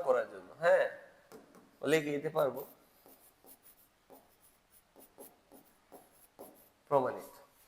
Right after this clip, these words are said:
এই তো খুব কিউট একটা প্রশ্ন, এই ধরনের প্রশ্ন কিন্তু আসতে পারে। হ্যাঁ, আশা করি তোমরা বুঝতে পারছো। এইখানে তোমরা একটু সাইড নোট করে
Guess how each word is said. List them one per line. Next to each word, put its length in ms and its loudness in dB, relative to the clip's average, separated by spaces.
এই 220 8
তো 60 0
খুব 140 10
কিউট 280 12
একটা 240 4
প্রশ্ন, 260 -2
এই 140 8
ধরনের 340 10
প্রশ্ন 220 4
কিন্তু 240 2
আসতে 320 4
পারে। 240 4
হ্যাঁ, 200 6
আশা 180 2
করি 180 8
তোমরা 200 6
বুঝতে 260 -2
পারছো। 200 -4
এইখানে 340 6
তোমরা 240 6
একটু 160 0
সাইড 240 8
নোট 180 0
করে 140 0